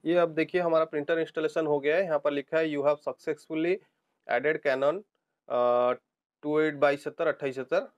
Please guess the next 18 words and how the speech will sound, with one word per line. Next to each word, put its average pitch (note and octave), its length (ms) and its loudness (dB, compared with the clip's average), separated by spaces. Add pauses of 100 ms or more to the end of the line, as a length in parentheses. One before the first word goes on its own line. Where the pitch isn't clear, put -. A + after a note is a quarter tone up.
(380)
अ, A#2+ 440 -2
set C3+ 260 0
as C#3 380 -2
default C3+ 300 -2
printer C3+ 260 -2
हो B2+ 100 2
गया।" E3+ 200 2
अभी C#3+ 140 0
मुझे, C#3 220 -2
हमको C3 240 -4
म-, C3+ 220 -4
मारना B2+ 280 2
है F#3 80 2
एक G3 200 -2
टेक्स्ट C3 300 -4
पेज, G2 140 -2 (680)
ठीक - 120 -16
है। - 100 -6